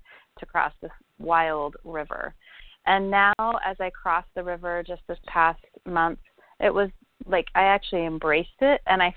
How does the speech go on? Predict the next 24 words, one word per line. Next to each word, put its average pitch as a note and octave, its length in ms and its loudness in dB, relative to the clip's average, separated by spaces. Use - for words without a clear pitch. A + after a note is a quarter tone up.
felt F3 300 2
its F#3 120 -8
energy, G3 600 -2
and F#3 140 -2
it F3+ 140 -4
really G#3 400 0
was F3+ 180 0
invigorating E3+ 1080 -4
to G3 80 -10
me E3 220 -4
in E3 120 -6
a E3 60 -6
new F3 320 -6
way. D#3+ 400 -6
And G3 240 2
so G#3+ 300 4
nature A#3+ 460 -2
shows F#3 300 -2
us - 200 -2
the F3 100 -4
traumas D#3+ 640 -4
that - 180 -2
we D3 240 -6
have. - 380 -2